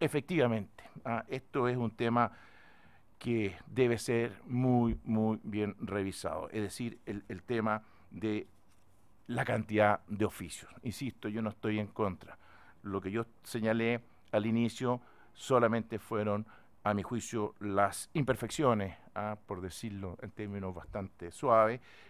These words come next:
que tiene el decreto supremo. Oficios de tamaño adecuado. ¿Por qué oficio de tamaño adecuado?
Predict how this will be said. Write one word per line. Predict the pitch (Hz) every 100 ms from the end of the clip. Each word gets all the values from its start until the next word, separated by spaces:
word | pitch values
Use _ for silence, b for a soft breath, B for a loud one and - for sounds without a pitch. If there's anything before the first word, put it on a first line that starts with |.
| -
que | 113
tiene | 101 107 104 -
el | 110 98
decreto | 87 85 87
supremo. | - - - - - B B -
Oficios | 165 240 226 240
de | 202
tamaño | 180 170 202 202
adecuado. | 175 123 185 220 127 - - - - B B B B B B B B B B - -
¿Por | - -
qué | 330
oficio | 320 349 -
de | -
tamaño | 185 196 214 196
adecuado? | 147 - 277 254 - -